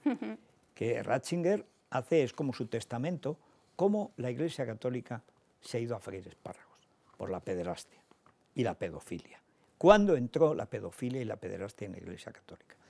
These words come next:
Speaker 2: Entra en el sesenta y ocho. Y entonces hacen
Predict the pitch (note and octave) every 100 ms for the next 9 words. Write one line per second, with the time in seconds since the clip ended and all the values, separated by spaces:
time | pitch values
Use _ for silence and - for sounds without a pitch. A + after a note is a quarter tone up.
0 | _ _ - C3+ B2+ D3 B2+ - - -
1 | F2 - - D#2+ - - _ _ - -
2 | - B2 - G3 - - D3+ - F#3 F3+